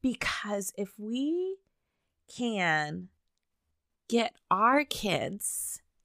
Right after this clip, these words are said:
curious, well, not, we don't have to get them curious. They are curious. But if we can discover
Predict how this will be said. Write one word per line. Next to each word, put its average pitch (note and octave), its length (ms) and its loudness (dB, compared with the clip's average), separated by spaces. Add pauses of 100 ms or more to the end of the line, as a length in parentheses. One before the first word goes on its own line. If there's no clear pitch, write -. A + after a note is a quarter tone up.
(240)
curious, G#3+ 1080 4 (360)
well, F#3+ 240 0
not, A3+ 260 -2
we A#3+ 100 0
don't C#4+ 120 4
have C#4 100 -8
to F3+ 80 -2
get G3+ 240 8
them D3 140 2
curious. - 460 -10
They A3+ 160 0
are A#3 200 4
curious. - 540 -4
But A3+ 120 2
if - 160 -2
we C4 240 4
can C4 200 -2
discover G#3+ 640 -2